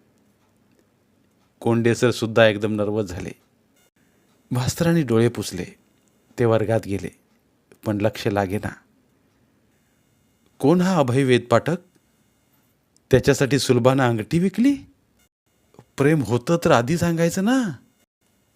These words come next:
का माझ्या आयुष्याची अशी रागरांगोळी केली? किती स्वप्न पाहिली होती मी भावी सुखी संसाराची, मुला लेकरांची. गोरे मास्तर बाहेर आले, हेड गुरुजींकडे गेले. लक्ष नाही लागत सर,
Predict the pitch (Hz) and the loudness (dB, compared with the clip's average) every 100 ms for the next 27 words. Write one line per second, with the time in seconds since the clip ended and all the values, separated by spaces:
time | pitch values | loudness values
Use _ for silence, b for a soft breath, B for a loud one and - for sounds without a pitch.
0 | _ - 147 190 190 170 180 175 - 170 | _ -4 0 2 2 4 2 2 0 -2
1 | - - 175 147 160 170 156 170 170 175 | -2 0 2 2 0 -2 -2 -2 -2 -2
2 | 190 - - _ _ _ _ _ _ _ | -2 -2 -8 _ _ _ _ _ _ _
3 | _ _ _ - 156 156 - 131 - 165 | _ _ _ -6 0 0 2 -2 0 0
4 | 170 131 113 165 139 139 202 185 143 104 | 4 2 2 0 0 -2 0 0 0 -2
5 | 135 - 120 - 123 127 113 123 113 - | -2 -2 -4 -4 -2 0 2 2 2 -2
6 | - - _ _ - 143 131 131 127 131 | -12 -16 _ _ -6 0 2 4 2 -2
7 | - 117 139 - - - _ _ _ _ | -2 -4 -4 -6 -14 -20 _ _ _ _
8 | _ _ _ _ _ _ _ _ 143 123 | _ _ _ _ _ _ _ _ -2 0
9 | 147 165 147 - 123 113 - 107 92 73 | 2 0 -4 -4 -2 -2 -4 -6 -6 -8
10 | - _ _ _ _ _ _ - 120 120 | -16 _ _ _ _ _ _ -6 0 2
11 | 120 113 117 113 113 107 95 95 - _ | 2 0 -2 -2 -2 -2 -4 -8 -14 _
12 | _ _ _ _ _ _ _ _ _ _ | _ _ _ _ _ _ _ _ _ _
13 | _ _ _ _ _ _ - 156 170 - | _ _ _ _ _ _ -4 0 2 2
14 | 220 196 185 180 143 135 - | 4 4 4 4 2 0 -2